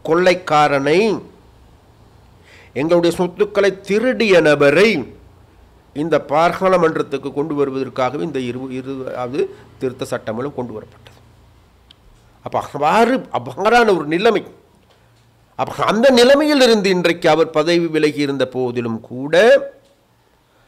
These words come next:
மறுபடியும் இந்த நாட்டை நாசமாக்கிய, நாட்டு மக்களுடைய பிரச்சனைகளை பற்றி புரிந்து கொள்ள தெரியாத, உணர்வில்லாத, உணர்ச்சி இல்லாத, ஜடமாக இருக்கின்ற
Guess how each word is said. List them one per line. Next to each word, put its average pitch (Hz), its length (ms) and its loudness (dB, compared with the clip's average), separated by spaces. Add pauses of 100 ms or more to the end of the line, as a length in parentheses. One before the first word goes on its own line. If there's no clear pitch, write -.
(340)
மறுபடியும் 196 840 0
இந்த 214 180 2
நாட்டை 185 460 2
நாசமாக்கிய, 156 1040 0
நாட்டு 151 380 0 (240)
மக்களுடைய 156 840 -2 (220)
பிரச்சனைகளை 147 560 0
பற்றி 135 300 -8
புரிந்து 156 460 -6
கொள்ள 139 180 -6
தெரியாத, 123 600 -4
உணர்வில்லாத, 131 760 -2
உணர்ச்சி 143 440 -4
இல்லாத, 123 400 -4 (360)
ஜடமாக 175 960 4 (760)
இருக்கின்ற 175 1040 2